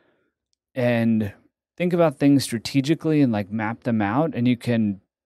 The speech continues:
take what is basically another layer of stress and something that you're obligated to and put it into a box or put it into, like, its own pipeline where I feel like I've idiot-proofed it for myself,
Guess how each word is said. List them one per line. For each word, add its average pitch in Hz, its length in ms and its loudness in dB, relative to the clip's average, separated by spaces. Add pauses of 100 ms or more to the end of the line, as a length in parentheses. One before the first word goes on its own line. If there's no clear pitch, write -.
(680)
take 151 300 -2
what 139 120 4
is 117 360 2 (760)
basically 127 640 2
another 110 340 2
layer 110 440 2
of 98 140 0
stress - 720 -6 (140)
and 92 500 -6 (800)
something 123 460 0
that 107 60 2
you're 101 180 -2
obligated 110 640 -2
to 101 480 -4 (500)
and 123 240 0
put 156 180 0
it 156 100 2
into 131 340 2
a 110 60 2
box 110 520 -4
or 110 60 -2
put 120 180 0
it 117 100 0
into, 110 320 0
like, 104 200 -2
its 104 200 -8
own 113 220 0
pipeline 101 720 -2
where 98 440 -2 (140)
I 110 180 -2
feel 127 240 0
like 120 140 0
I've 110 260 0
idiot-proofed 139 640 0
it 151 60 -2
for - 160 -8
myself, 151 640 -2